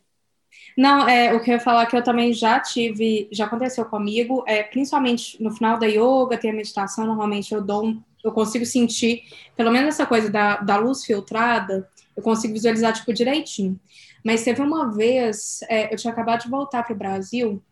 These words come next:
e eu tava entre, eu ainda não tinha recebido a confirmação que eu ia voltar pra Índia. E eu tava muito ansiosa de voltar,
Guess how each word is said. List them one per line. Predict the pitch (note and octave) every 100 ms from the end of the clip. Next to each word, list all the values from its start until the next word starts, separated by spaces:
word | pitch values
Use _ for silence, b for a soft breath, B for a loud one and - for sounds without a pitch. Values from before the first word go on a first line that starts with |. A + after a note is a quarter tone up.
| -
e | G#3
eu | G#3
tava | A3 G#3+ A3 A#3 A3+
entre, | A3+ A3+ A#3 A#3+ A#3 -
eu | A3
ainda | G#3+ A3+
não | A#3
tinha | A3+ B3+ C4
recebido | B3+ B3 A#3+ A3+
a | A#3
confirmação | A#3+ A#3 A#3+ A#3 B3 - - A3
que | A#3
eu | G3+
ia |
voltar | F#3+ F#3 F3+
pra | F3 F3+ -
Índia. | - -
E | F#3+
eu |
tava | G3 A3
muito | B3 A3+ B3 C4+
ansiosa | A#3+ - G#3+ G#3+ G#3+
de | G3
voltar, | A3 A#3+ - A3+ G3 F#3+